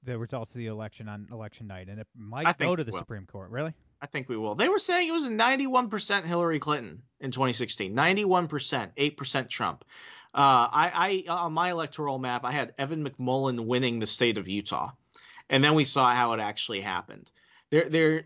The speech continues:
Speaker 2: you know, the, what the, what the media and what all these so-called experts predict is divorce from reality.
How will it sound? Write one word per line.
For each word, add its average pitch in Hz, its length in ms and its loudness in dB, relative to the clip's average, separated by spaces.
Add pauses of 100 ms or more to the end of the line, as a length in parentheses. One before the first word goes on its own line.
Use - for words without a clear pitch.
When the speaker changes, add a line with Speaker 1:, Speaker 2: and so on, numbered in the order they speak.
Speaker 2:
you 151 140 -2
know, 135 100 0
the, 131 220 -6
what 156 200 0
the, 156 200 2
what 156 180 0
the 147 80 2
media 165 480 4
and 139 100 2
what 131 100 0
all 143 160 2
these 151 160 0
so-called 131 400 0
experts 131 460 -2
predict 131 480 -2
is 110 220 -4
divorce 127 560 2
from 123 220 0
reality. 95 640 0